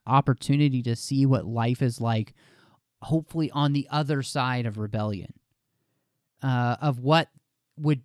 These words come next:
be truly worth fighting for, which is the opportunity for people to live in a galaxy where they could have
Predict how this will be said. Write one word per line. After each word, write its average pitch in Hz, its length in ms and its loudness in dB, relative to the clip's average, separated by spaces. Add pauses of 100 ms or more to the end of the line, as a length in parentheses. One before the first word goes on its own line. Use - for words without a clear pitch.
be 151 180 -4
truly 170 640 -4
worth 131 400 -2
fighting 117 500 -6
for, - 420 -18 (280)
which 135 260 -2
is 117 460 -4 (720)
the 143 160 0
opportunity 139 600 -2
for 120 180 -8
people 135 300 -8
to 123 80 -6
live 117 240 -6
in 117 80 -4
a 110 60 -6
galaxy 110 720 -8
where 120 160 -6
they 113 140 -8
could 117 180 -8
have 120 560 -6